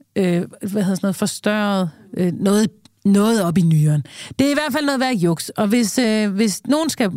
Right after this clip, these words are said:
opereres lige med det samme, og, øhm, de, altså, det vil sige, at hvis de får, hvad hedder sådan noget,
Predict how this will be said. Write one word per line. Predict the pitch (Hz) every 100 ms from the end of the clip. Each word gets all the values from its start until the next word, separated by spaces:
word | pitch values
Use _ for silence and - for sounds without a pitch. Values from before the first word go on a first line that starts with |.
| -
opereres | 208 190 202 185
lige | 214
med | 190
det | 156
samme, | - 277 285 302 - - - -
og, | - 233 220 214
øhm, | 208 202 190 190 - -
de, | 240 170 -
altså, | 214 208
det | 208 247
vil | 226
sige, | - 247
at | 247
hvis | 202 196
de | 220
får, | - 185 170
hvad | 170
hedder | 180 156
sådan | -
noget, | - -